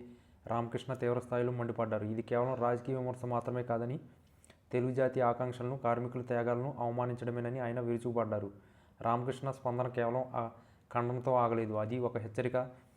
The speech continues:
ఒక భావోద్వ-, భావోద్వేగపూరితమైన ఆక్రోశ.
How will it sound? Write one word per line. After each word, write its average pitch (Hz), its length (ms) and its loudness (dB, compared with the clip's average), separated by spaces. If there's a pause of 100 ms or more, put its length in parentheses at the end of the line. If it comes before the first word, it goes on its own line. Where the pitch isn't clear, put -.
(280)
ఒక 113 140 0
భావోద్వ-, 117 680 2 (100)
భావోద్వేగపూరితమైన 123 1300 0
ఆక్రోశ. 113 420 0